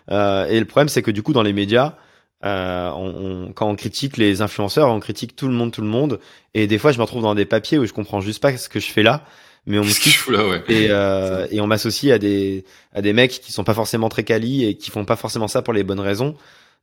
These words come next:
Speaker 1: Euh, et du coup, c'est vrai que c'est un peu dérangeant. Et moi, j'essaie de me battre au quotidien pour montrer que c'est un vrai métier, que c'est beaucoup de taf, que c'est pas être en vacances, que c'est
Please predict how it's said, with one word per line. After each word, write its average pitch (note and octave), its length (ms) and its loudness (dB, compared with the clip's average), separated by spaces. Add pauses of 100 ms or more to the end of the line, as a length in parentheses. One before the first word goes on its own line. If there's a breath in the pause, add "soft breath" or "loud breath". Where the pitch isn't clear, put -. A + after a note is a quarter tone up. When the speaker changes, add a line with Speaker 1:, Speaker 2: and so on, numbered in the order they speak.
(100)
Speaker 1:
Euh, F#2+ 400 -2
et G2 60 -6
du F#2+ 140 -10
coup, - 100 -10
c'est A2+ 140 -2
vrai A#2 100 2
que - 60 -12
c'est G#2+ 60 -4
un F#2+ 80 -4
peu A2+ 120 -4
dérangeant. A#2+ 480 2
Et G2 100 -4
moi, A2+ 140 0
j'essaie A#2 220 0
de A2 60 2
me A2 100 2
battre C3 240 2
au A2 40 -8
quotidien A#2 480 -2
pour B2+ 140 -2
montrer G#2 280 -2
que A2+ 120 -4
c'est - 140 -6
un G2 100 -2
vrai G2+ 160 0
métier, C#3+ 540 2 (400 loud breath)
que G#2+ 460 2
c'est G#2+ 220 0
beaucoup A2+ 280 0
de - 40 -10
taf, D3 400 4
que A2+ 120 -8
c'est G#2 160 -2
pas A#2 480 2
être - 180 -2
en G#2+ 60 0
vacances, C#3 480 2
que - 80 -8
c'est G2 340 0